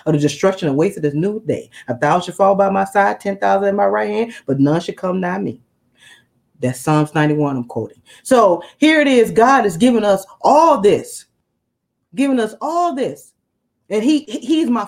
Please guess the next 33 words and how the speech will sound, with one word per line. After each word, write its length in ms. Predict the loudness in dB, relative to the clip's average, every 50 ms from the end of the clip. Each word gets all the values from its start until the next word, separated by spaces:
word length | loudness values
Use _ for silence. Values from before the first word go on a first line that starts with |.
| -8 -8
fortress. 580 | -8 -8 -8 -8 -10 -20 -20 -20 _ _ _ _ _ _ _ _ _ _ _ _ _ _ _ _ _ _ _ _
He's 300 | -2 0 2 2 2 0
my 180 | -2 -4 -4 -6
garrison. 680 | -8 -6 -6 -4 -4 -6 -8 -12 -18 -20 -20 _ _ _ _ _ _ _ _ _
He's 240 | -6 -4 -4 -4 -4
my 160 | -6 -6 -6
strong 460 | -10 -12 -10 -8 -8 -6 -6 -8 -12
tower. 460 | -12 -12 -12 -12 -12 -12 -16 -20 -20 _ _ _ _ _ -4
He's 240 | -2 -2 -2 0
my 220 | 0 -2 -2 -2 -6
defense. 640 | -8 -10 -14 -14 -12 -12 -12 -12 -14 _ _ -20 _ _ _ _ _
He's 300 | 0 2 2 2 2 -2 -10 _ -2
all 320 | 0 0 0 0 0 -2
of 140 | -4 -4 -6
that. 240 | -8 -10 -10 -12 _ _ _ _ _ _ _ _ _ _ _ _ _ _ _ _ _ _ _ _ _ _ _ _
So 200 | -4 -4 -4 -2
I 120 | -2 -4 -4
don't 280 | -2 -2 -2 -2 0
need 280 | 0 -2 -2 -4 -6 -10 -10
to 80 | -10
be 200 | -8 -6 -6 -6
fretful. 640 | -6 -8 -10 -10 -10 -10 -10 -14 _ -18 -18 -18 _ _ _ _ _ _ _ _ _ _ _ _ _ _ _ _ _ -8
Are 280 | -6 -4 -2 -2 0 0
you 120 | 0 0
gonna 160 | 0 -4 -4
have 400 | -6 -6 -6 -6 -6 -6 -6 -6
days 460 | -6 -4 -2 -2 -2 -4 -6 -10 -10
where 120 | -8 -8 -8
you're 220 | -6 -6 -8 -6
gonna 240 | -6 -6 -8 -8 -8
be 240 | -8 -6 -6 -6 -6
emotional? 580 | -6 -6 -6 -6 -6 -8 -10 -12 -12 -12 -12 -12
Yes. 580 | -12 -8 -8 -8 -8 -8 _ -20 -20 -20 -20